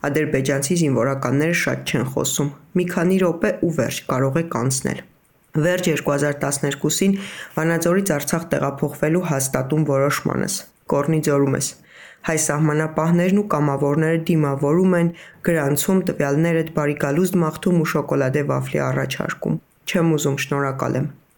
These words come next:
Վերջին պայթյունն իսկապես վերջնականն էր։ Անցել ես կամուրջը անվերադարձ։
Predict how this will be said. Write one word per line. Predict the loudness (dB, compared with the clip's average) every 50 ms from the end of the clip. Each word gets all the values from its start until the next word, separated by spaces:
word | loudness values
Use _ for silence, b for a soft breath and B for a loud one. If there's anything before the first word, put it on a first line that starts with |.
| _ -4
Վերջին | -2 0 0 0 0 0 0 0 0
պայթյունն | 0 -2 -4 -2 0 2 2 2 2
իսկապես | 0 -2 -2 -2 -2 -2 -2 -2 -2 0
վերջնականն | -2 -2 -2 -2 -2 -2 -2 -2 0 -2 0 0 2 2 2 2
էր։ | 0 -2 -6 -10 _ _ _ _ -4
Անցել | -2 0 0 0 0 0 2
ես | 2 0 -2
կամուրջը | -2 -2 -2 0 2 2 0 0 0 -2 -2 -2 -2 -2
անվերադարձ։ | -2 0 0 0 0 0 0 -2 -2 -2 -2 -2 -4 -8 -10